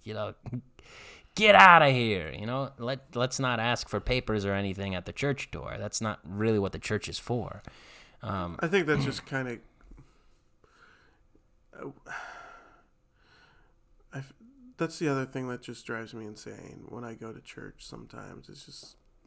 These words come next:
Speaker 2: I mean, I feel like the church as a whole puts its foot in its mouth.
Speaker 1: Yeah.
Speaker 2: And it's, it's, we're supposed to be showing grace.
Speaker 1: Mm-hmm.
Speaker 2: And it's very, uh, it's not graceful. I'm,
Speaker 1: Yeah.
Speaker 2: I'm just, I,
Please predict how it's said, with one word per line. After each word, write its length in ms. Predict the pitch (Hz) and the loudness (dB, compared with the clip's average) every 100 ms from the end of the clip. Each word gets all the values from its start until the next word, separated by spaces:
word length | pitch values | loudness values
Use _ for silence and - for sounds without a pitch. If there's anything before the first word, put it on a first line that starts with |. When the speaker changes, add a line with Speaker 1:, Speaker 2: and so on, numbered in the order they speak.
| - | -16
Speaker 2:
I 40 | 131 | -14
mean, 160 | 127 120 | -12 -14
I 40 | |
feel 220 | 120 143 | -14 -8
like 200 | 147 143 | -6 -8
the 60 | - | -12
church 360 | - 113 101 - | -14 -14 -14 -16
as 80 | - | -16
a 80 | |
whole 420 | - 101 73 58 - | -12 -10 -10 -10 -16
puts 200 | - - | -20 -20
its 160 | - - | -20 -20
foot 220 | - - | -16 -16
in 120 | 90 | -14
its 200 | 120 131 | -16 -14
mouth. 260 | - 151 156 - _ _ _ _ _ | -10 -10 -10 -14 _ _ _ _ _
Speaker 1:
Yeah. 360 | 143 165 107 - - - - - - - - | -2 0 2 -2 -10 -20 -20 -20 -20 -20 -8
Speaker 2:
And 160 | 147 147 | -2 -2
it's, 320 | 143 - - - | -2 -8 -16 -20
it's, 240 | - - - 165 | -20 -20 -18 -12
we're 80 | 165 | -10
supposed 360 | - 185 208 - | -10 -10 -10 -8
to 40 | |
be 80 | 214 | -10
showing 300 | 220 208 147 | -4 -4 -4
grace. 600 | 113 139 180 131 - - _ _ _ - | -8 -8 -8 -12 -16 -20 _ _ _ -16
Speaker 1:
Mm-hmm. 260 | 95 98 117 135 - - - - - - | -10 -6 -6 -8 -18 -20 -20 -20 -20 -20
Speaker 2:
And 200 | 151 151 | -12 -10
it's 140 | 147 - | -10 -12
very, 720 | 143 143 160 170 170 160 - - _ _ - | -10 -8 -6 -6 -6 -6 -10 -16 _ _ -16
uh, 100 | 151 - - - - | -16 -16 -20 -20 -18
it's 200 | 139 - | -16 -12
not 220 | 131 - | -12 -12
graceful. 340 | - - - - - - _ _ - | -20 -20 -20 -20 -20 -20 _ _ -2
I'm, 80 | 170 | 2
Speaker 1:
Yeah. 140 | 180 | 4
Speaker 2:
I'm 100 | 180 | 6
just, 300 | 185 156 - - | 4 2 -2 -2
I, 160 | 143 | -2